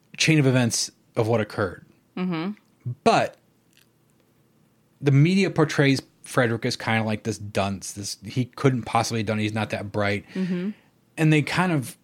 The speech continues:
Speaker 1: ramp up the, the, um, female femme fatale, right?
Speaker 2: Uh-huh.
Speaker 1: Like, she's the mastermind. She did it all.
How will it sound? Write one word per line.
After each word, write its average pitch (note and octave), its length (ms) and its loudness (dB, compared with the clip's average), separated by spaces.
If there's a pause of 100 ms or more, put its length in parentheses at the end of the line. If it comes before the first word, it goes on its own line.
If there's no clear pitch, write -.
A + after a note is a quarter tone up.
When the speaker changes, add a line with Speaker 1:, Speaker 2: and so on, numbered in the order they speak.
(120)
Speaker 1:
ramp C3+ 460 2
up B2+ 220 0
the, A2+ 500 2 (920)
the, A#2+ 360 0
um, G#2 440 0 (1400)
female C3+ 720 2 (420)
femme C#3+ 280 2
fatale, A#2 500 0 (120)
right? A#2+ 340 2 (260)
Speaker 2:
Uh-huh. F3+ 320 -6
Speaker 1:
Like, A#2 220 -2
she's C3+ 300 2
the B2 60 2
mastermind. G#2 600 -2
She - 160 -4
did A2 200 -2
it G#2+ 60 -4
all. G2 360 -4